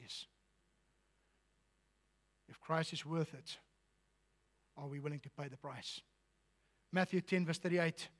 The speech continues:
"And whoever does not take up his cross and follow me is not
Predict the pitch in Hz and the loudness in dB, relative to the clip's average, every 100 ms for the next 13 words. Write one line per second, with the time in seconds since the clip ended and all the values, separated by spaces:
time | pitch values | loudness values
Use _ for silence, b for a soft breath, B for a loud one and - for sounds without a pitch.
0 | b b 147 147 175 185 175 175 160 185 | b b -4 2 4 6 4 4 4 4
1 | 208 185 165 165 151 - 156 147 147 160 | 4 2 0 -2 -4 -2 -2 -2 -4 0
2 | 156 143 131 120 b b b _ 165 147 | 0 0 -6 -14 b b b _ -4 -2
3 | 147 151 | 0 0